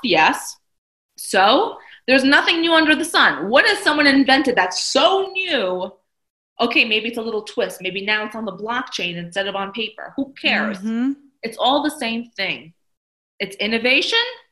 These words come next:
Speaker 1: and marketing. And if
Speaker 2: Mm-hmm.
Speaker 1: you cannot embrace your mazal, forget it. And mazal, Yael, as I'm sure you know, is a combina-, it's a made-up word.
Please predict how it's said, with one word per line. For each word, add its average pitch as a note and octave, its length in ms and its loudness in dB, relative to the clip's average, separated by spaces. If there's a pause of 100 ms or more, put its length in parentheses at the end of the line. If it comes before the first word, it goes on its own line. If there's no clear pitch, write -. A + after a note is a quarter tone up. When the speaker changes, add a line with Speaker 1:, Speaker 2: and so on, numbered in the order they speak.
(340)
Speaker 1:
and A3 180 0
marketing. D#3 600 -4 (360)
And A3 240 -4
if A#3 80 -2
Speaker 2:
Mm-hmm. A#3+ 100 -6
Speaker 1:
you F#4+ 240 -4
cannot C#4 760 -2 (500)
embrace G#3+ 560 -4
your G#3 100 -8
mazal, F#3+ 640 -2 (1160)
forget C4+ 340 2
it. C3+ 180 -12
And F#3+ 160 -10
mazal, G#3+ 600 -2
Yael, F3 380 -2
as E3+ 100 -10
I'm E3+ 120 -12
sure A#3+ 220 -2
you G3 140 -4
know, D#3+ 440 -10 (100)
is F#3 140 -10
a F3+ 40 -14
combina-, B3 560 -4
it's A3 140 -10
a - 20 -10
made-up D#4 360 -2
word. C#3+ 300 -8